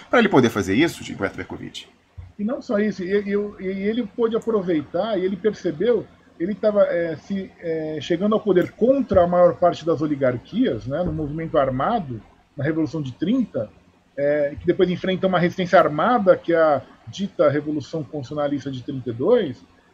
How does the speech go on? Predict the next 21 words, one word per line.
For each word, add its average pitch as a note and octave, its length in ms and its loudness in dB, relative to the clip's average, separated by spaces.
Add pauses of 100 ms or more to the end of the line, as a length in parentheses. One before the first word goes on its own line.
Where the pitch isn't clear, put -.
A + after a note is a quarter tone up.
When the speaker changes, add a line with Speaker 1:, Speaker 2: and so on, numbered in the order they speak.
(120)
Speaker 2:
e D#3+ 140 0
out-, G3+ 180 4
e F3 80 -8
tentativas, A#3 600 0
tem D#3 180 -4
tentona F3 460 0
de C3+ 100 -6
trinta D3+ 260 -2
e E3 40 0
cinco, G3+ 500 -2 (300)
tem E3+ 80 -2
o E3+ 100 2
golpe, D#3+ 640 8
tentativa E3+ 380 -2
de D#3+ 100 -2
golpe E3 260 2
integralista D#3 540 2
em D3 40 -8
trinta D3 320 -2
e F#3+ 40 4
oito, F3+ 540 6